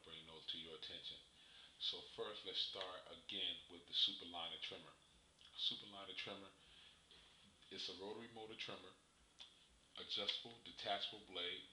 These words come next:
just like you would do on the M threes or the Styliner twos.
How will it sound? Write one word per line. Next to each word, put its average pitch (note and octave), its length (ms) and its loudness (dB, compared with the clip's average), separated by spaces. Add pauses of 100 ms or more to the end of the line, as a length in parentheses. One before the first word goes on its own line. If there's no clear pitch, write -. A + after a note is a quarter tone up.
just F2 200 -4
like F2+ 140 0 (100)
you F2+ 120 -8
would E2+ 120 -6
do F2 160 -8
on E2+ 80 -8
the E2+ 140 -6
M F2 240 -4
threes F2+ 500 2
or F2 120 -4
the - 60 -4
Styliner F2 600 -2
twos. E2 460 -4